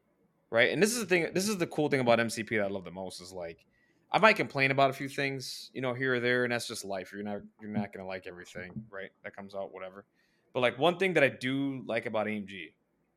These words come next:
is, like, when, when a release comes out, like, a significant release, like, I feel like just the sh-, the meta just shifts, like, that instant, right? Like,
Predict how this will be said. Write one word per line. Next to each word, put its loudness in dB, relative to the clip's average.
is, -12
like, -2
when, -10
when -16
a -12
release -6
comes -6
out, -4
like, -10
a -10
significant -10
release, -12
like, -6
I -12
feel -6
like 0
just -10
the -10
sh-, -6
the -6
meta 0
just -10
shifts, -6
like, -14
that -8
instant, -20
right? -10
Like, 2